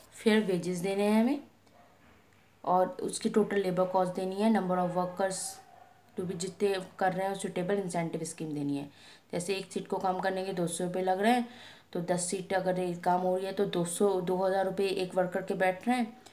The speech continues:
और पाँच दिन में अगर वो काम करेगा तो एक worker की salary कितनी हो गई, दस हज़ार रुपये। अगर हम दस worker लगाएंगे तो दस worker की हो जाएगी कितनी,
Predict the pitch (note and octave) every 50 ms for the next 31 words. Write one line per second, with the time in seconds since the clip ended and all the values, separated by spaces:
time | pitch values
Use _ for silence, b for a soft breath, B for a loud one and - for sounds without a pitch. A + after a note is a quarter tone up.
0 | B B B B _ - - F3 F3 F3 F3+ F3 F3+ F3+ F3 G3 G3 G3 G3+ G3
1 | F#3+ F#3+ F#3+ F#3+ F#3 - G3 F#3+ F#3 F3+ F#3 F#3 F#3 F#3 G3+ G3+ G3+ - A3+ A3
2 | - F#3+ G3 F#3+ F#3+ F#3+ F#3 F3+ F#3+ F#3 F3 G3 F#3+ - F#3+ F#3 F#3 G3 G3+ G3
3 | G3+ G3 - G3+ F#3+ G3+ G#3+ G#3 F#3 F3+ F3 F3 E3+ F3 F3+ F#3+ G#3 G#3 A#3 A3+
4 | - - E3+ F3 F3 F3+ F3+ E3+ F#3 F#3 F#3 F#3+ G3 G3 G3 G3+ F#3+ F#3 F3+ F3
5 | F3 F3 F3 F#3 F3 E3+ E3 E3 B B B B B B B B B B B B
6 | _ - E3 E3 F3+ F3+ F3 - F#3 F3 F3 F#3 F3+ F3 - F#3+ F#3 F3+ F3+ F3
7 | F3+ F3 F3 F3 F3+ E3+ F#3 F3 - F3 F3 F3 F3+ F3